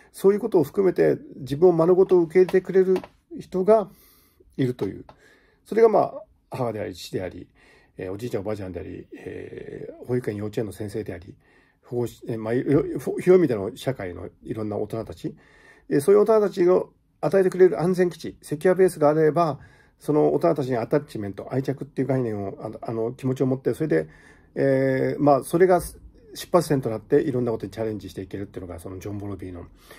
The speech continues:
偉大な発見なんですけど、そこでの幸福、当然子供は幸福なんですよね。自分の個性を丸ごと受け入れてもらって。で、そのことによって、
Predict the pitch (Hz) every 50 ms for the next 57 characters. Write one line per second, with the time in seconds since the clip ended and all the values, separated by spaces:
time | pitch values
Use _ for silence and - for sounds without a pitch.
0 | - _ _ - 107 107 113 107 101 85 82 - 117 107 104 95 95 85 82 107
1 | 107 110 92 - - _ _ _ - - - _ _ _ _ _ _ _ - -
2 | 175 170 - 269 262 349 339 175 127 - - - _ _ _ _ _ - - 151
3 | 143 135 131 - - 123 123 - 185 220 214 220 202 - 202 208 202 196 185 -
4 | - 185 180 - - 196 160 123 98 90 - 101 113 135 135 120 104 117 113 127
5 | 127 127 120 - - - - _ - - 131 - 110 98 95 101 107 101 101 -
6 | 107 98 - 107 98 95 - 95 101 95 92 _ - 98 98 - _ _ - _
7 | _ _ _ - - _ _ _ - 113 117 107 107 101 101 107 53 53 - -
8 | - - - - - - - - - - - 131 131 127 139 131 120 104 95 92
9 | 90 - - 101